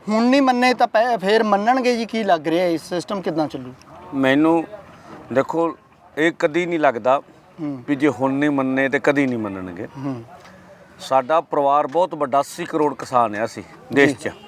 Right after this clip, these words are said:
Speaker 2: ਮਜ਼ਦੂਰ, ਖੇਤ ਮਜ਼ਦੂਰ ਜੋੜ ਲਓ, ਬਹੁਤ ਵੱਡੇ। ਇਹ ਇਹਨਾਂ 'ਚੋਂ ਦਸ ਪਰਸੈਂਟ ਹੀ ਹਿੱਸਾ ਅਸੀਂ ਇਕੱਠਾ ਕਰ ਲਿਆ।
Speaker 1: ਜੀ।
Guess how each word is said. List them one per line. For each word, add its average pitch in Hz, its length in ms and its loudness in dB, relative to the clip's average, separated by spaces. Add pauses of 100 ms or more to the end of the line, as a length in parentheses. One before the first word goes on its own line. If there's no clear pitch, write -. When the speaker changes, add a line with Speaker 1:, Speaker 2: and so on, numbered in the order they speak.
(580)
Speaker 2:
ਮਜ਼ਦੂਰ, 151 460 2 (120)
ਖੇਤ 156 220 -4
ਮਜ਼ਦੂਰ 156 320 0
ਜੋੜ 151 200 2
ਲਓ, 151 120 2
ਬਹੁਤ 131 260 0
ਵੱਡੇ। 120 280 -6 (1000)
ਇਹ 202 240 2
ਇਹਨਾਂ 196 300 2
'ਚੋਂ 202 160 -2
ਦਸ 147 280 2
ਪਰਸੈਂਟ 175 420 0
ਹੀ 196 80 0
ਹਿੱਸਾ 151 280 2
ਅਸੀਂ 143 160 -4
ਇਕੱਠਾ 135 340 0
ਕਰ 113 200 -2
ਲਿਆ। 90 220 -10 (360)
Speaker 1:
ਜੀ। 151 260 -2